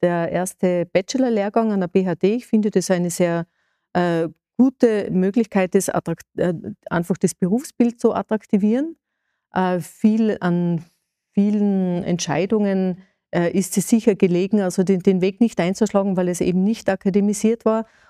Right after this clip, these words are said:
Und ich glaube, dass es für alle, äh, für Assistenzpersonal, für, äh, pädagogisches Personal, äh, die wirklich eine, eine breite Ausbildungspalette gibt, äh, wo sie wählen können. Und das, äh, finde ich einen guten Weg, dass das zusätzlich noch,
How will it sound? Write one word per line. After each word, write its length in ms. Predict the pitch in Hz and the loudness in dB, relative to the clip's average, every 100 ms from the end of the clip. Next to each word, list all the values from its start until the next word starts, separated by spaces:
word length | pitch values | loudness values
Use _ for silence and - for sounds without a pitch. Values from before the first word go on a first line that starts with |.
| _ | _
Und 160 | 190 190 | 0 0
ich 100 | - | 0
glaube, 300 | 151 175 208 | -2 0 0
dass 180 | 196 - | 0 0
es 280 | 180 - - | -4 -8 -2
für 180 | 196 - | 0 2
alle, 540 | 160 196 196 180 175 _ _ _ - | 0 0 0 -2 -6 _ _ _ -2
äh, 260 | 170 170 | 0 0
für 500 | 160 - 175 170 - | -2 0 0 0 -2
Assistenzpersonal, 1200 | 165 175 175 180 196 - 185 185 180 170 165 180 | -2 -2 0 0 0 0 0 0 -2 0 -2 -4
für, 460 | - 190 175 170 165 165 | -2 0 0 -2 -4 -4
äh, 180 | 156 | -4
pädagogisches 680 | 160 180 180 180 190 190 170 | 0 0 2 2 0 -2 -2
Personal, 680 | - 165 - 170 165 170 170 _ _ _ - | -2 -2 -2 -2 -2 -2 -4 _ _ _ -4
äh, 520 | 165 165 160 160 131 - - - - - - 170 - | -2 0 -2 -2 -4 -8 -10 -10 -12 -10 -8 -2 2
die 240 | 202 175 | 4 4
wirklich 440 | 226 - 202 - | 2 2 0 2
eine, 300 | 170 175 180 | -2 0 -2
eine 220 | 160 175 185 | 0 -2 0
breite 440 | 165 180 - 190 | 0 0 0 0
Ausbildungspalette 880 | 156 185 - 202 185 - 160 170 - | 0 0 2 2 0 -2 0 0 0
gibt, 380 | 185 202 - - | 2 0 -2 -4
äh, 180 | 180 156 | -2 0
wo 80 | 175 | -2
sie 180 | 180 160 | 0 0
wählen 280 | 160 196 | 0 -2
können. 440 | 202 185 185 180 170 _ _ _ | -2 -2 0 -2 -4 _ _ _
Und 160 | 170 170 | -2 0
das, 340 | 170 - - | 0 -4 -6
äh, 500 | - 170 165 156 - | -4 -2 -2 -6 -8
finde 360 | - - 247 247 | -4 2 2 2
ich 100 | 208 | 2
einen 200 | 185 180 | 0 2
guten 300 | 214 220 196 | 0 2 2
Weg, 160 | 180 180 | 2 0
dass 120 | 175 | -2
das 180 | - - | -2 -2
zusätzlich 540 | - 196 175 - 160 | -2 0 -2 -2 -6
noch, 220 | 170 156 | -4 -6